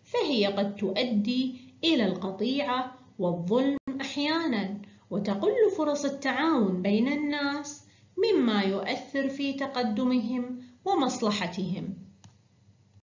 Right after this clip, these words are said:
طلابي الأعزاء، لنتعرف على الصفة الثانية التي نهانا عنها الرسول صلى الله عليه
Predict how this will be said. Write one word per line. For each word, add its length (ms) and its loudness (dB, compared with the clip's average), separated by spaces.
طلابي 520 8
الأعزاء، 1040 4
لنتعرف 1000 4
على 380 4
الصفة 440 0
الثانية 920 4
التي 440 4
نهانا 520 2
عنها 400 0
الرسول 640 0
صلى 320 2
الله 440 2
عليه 600 2